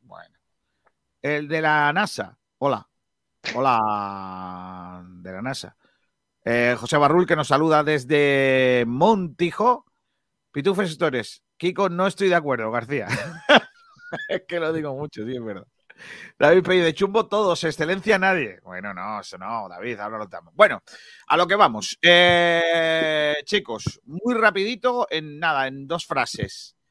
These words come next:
¿Qué, eh, os pareció el partido del Málaga? ¿Quién empieza? Ignacio, venga.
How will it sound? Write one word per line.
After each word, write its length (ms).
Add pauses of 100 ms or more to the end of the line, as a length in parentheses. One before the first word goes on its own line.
(960)
¿Qué, 360 (140)
eh, 240
os 120
pareció 340
el 60
partido 260
del 140
Málaga? 260 (2000)
¿Quién 140
empieza? 420 (140)
Ignacio, 320
venga. 300